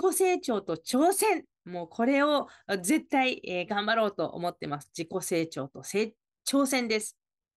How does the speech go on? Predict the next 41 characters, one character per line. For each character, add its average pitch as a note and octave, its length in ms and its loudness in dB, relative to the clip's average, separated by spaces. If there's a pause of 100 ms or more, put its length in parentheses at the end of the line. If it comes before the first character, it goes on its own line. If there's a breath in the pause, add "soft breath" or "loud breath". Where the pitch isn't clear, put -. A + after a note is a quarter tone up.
(880 loud breath)
ま A3+ 100 2
あ、 - 20 -2
こ F#4 100 4
れ E4+ 140 4
ね、 F4 320 0
よ C#4 180 2
く A4+ 180 -2
あ C#4 140 2
る、 G#3+ 680 0
う、 - 20 -
こ-、 G#3+ 80 -2 (180)
う B2+ 60 -10
ー F3+ 960 -6
ん、 F#3 40 -4
目 F#3+ 180 -4
標 G#3 380 -2 (100)
の G3+ 520 -4
フ - 120 -12
レ G#3+ 140 0
ー A#3+ 40 -2
ズ A#3 120 -6
か B3 140 -2
な C4 200 0
と F#3 120 -4
思 G3+ 180 -2
う G#3 40 -2
ん G3 60 -6
で F3+ 80 -4
す - 100 -8
け F3 140 -6
ど、 G3+ 260 0 (200 loud breath)
ち - 80 -4
ょ - 20 0
っ D4+ 60 0
と C4+ 140 0
今 A3 180 -4
年 A#3 240 -2
は A3+ 100 4
で G3+ 100 0
す G3 140 -6
ね、 F3 360 -2